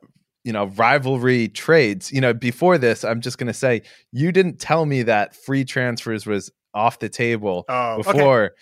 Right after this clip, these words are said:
Speaker 1: So this is a free transfer, um, and it's probably the biggest transfer in recent Italian history. And that is Andrea Pirlo from Juve-, uh, from A C Milan to Juventus on a free. And I remember when it happened,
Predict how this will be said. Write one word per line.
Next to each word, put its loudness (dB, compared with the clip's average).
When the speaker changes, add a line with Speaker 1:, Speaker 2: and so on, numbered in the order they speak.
Speaker 1:
So 4
this 0
is 4
a 0
free 2
transfer, -2
um, 0
and 2
it's -6
probably 4
the 0
biggest 0
transfer 0
in -2
recent 0
Italian -4
history. -10
And -4
that 2
is 0
Andrea 0
Pirlo 2
from 2
Juve-, -2
uh, 4
from 0
A 0
C -4
Milan 0
to -2
Juventus -2
on 0
a 2
free. -4
And 0
I 2
remember 2
when 0
it -2
happened, -6